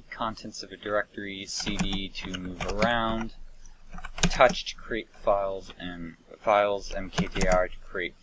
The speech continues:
folders, R M to remove files, R M dash R to remove folders. Uh,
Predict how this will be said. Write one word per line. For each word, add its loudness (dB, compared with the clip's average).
folders, 2
R 8
M -4
to -6
remove -10
files, 8
R 0
M -6
dash -6
R 0
to -14
remove -12
folders. 2
Uh, 6